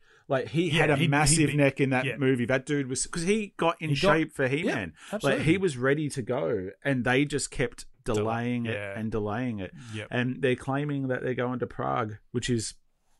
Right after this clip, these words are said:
Speaker 1: I think, where they filmed, um, a lot of the Phantom Menace.
Speaker 2: Mm.
Speaker 1: Um, 'cause there's that Rick McCallum bit in, um, b-, one of the documentaries where he's going, "We'll go to Prague."
Speaker 2: <laughs>
Speaker 1: Um, Ewan. Um, so I, if they start filming it,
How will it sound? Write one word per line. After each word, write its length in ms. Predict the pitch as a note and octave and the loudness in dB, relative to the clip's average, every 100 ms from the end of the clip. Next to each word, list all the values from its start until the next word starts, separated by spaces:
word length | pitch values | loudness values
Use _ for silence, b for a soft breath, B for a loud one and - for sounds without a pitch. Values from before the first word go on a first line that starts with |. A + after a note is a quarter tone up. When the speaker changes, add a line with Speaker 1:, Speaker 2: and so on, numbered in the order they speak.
| _ - | _ -8
Speaker 1:
I 80 | G2 | -6
think, 220 | G#2 B2+ | -4 -2
where 100 | C3+ | 0
they 160 | G#2+ G#2 | 2 2
filmed, 440 | - G#2 G2 F#2+ F#2+ | 0 -4 -4 -6 -4
um, 580 | G2+ F#2 F#2+ F#2 F2+ F2+ | -4 -2 -2 -4 -6 -8
a 60 | G#2+ | -4
lot 120 | G#2 | -2
of 60 | F#2 | -2
the 60 | |
Phantom 320 | - G2+ G2 E2+ | -4 -6 -6 -8
Menace. 400 | G#2+ - - - B B B | -8 -8 -10 -16 B B B
Speaker 2:
Mm. 80 | A2+ | -2
Speaker 1:
Um, 680 | A2 G#2 G2+ G2+ G2 G2 G2 | 2 2 2 2 0 -2 -4
'cause 160 | - G#2+ | -6 -2
there's 180 | A2 G2 | 0 0
that 180 | F#2 - _ | -4 -8 _
Rick 180 | - A2+ | -6 -4
McCallum 680 | G#2+ - A2 A#2+ G#2 F#2 G2+ | -6 -4 -4 -2 -4 -6 -6
bit 160 | A2 - | -6 -4
in, 140 | G2+ | -2
um, 600 | F#2 F#2 F#2 F2+ F2+ F#2 - - | 0 0 -2 -2 -4 -6 -8 -8
b-, 80 | G#2+ - | -8 -4
one 140 | G2+ | -2
of 60 | G2 | -2
the 60 | |
documentaries 680 | F#2+ F2 G2 F#2+ G#2 G2 F#2+ | -2 -4 -4 -4 -4 -4 -4
where 120 | F#2+ F2+ | -2 -2
he's 120 | E2+ | -4
going, 140 | G2 F#2+ | -6 -6
"We'll 60 | |
go 100 | A2+ | -4
to 80 | A#2 | -4
Prague." 440 | - A#2+ B2 A#2 G#2 B B | -2 -2 -2 -2 -8 B B
Speaker 2:
<laughs> 100 | C3+ | -2
Speaker 1:
Um, 460 | C3 C3+ C3 B2 B2+ | 2 4 4 0 0
Ewan. 440 | B2 C#3 C3 G2+ - B B | 2 2 2 -2 -10 B B
Um, 560 | B2 B2+ B2 A#2 A2 - E3 | 2 4 2 0 -2 -6 -4
so 300 | - C3 A#2+ | 2 2 2
I, 160 | B2 C#3+ - _ _ _ - _ _ | -2 -4 -6 _ _ _ -20 _ _
if 100 | D3+ | -2
they 160 | E3 G#3+ | 0 0
start 300 | - D4 - | 0 -4 -4
filming 440 | - C3+ C3+ G#2+ | -2 0 0 -6
it, 140 | D#2 | -8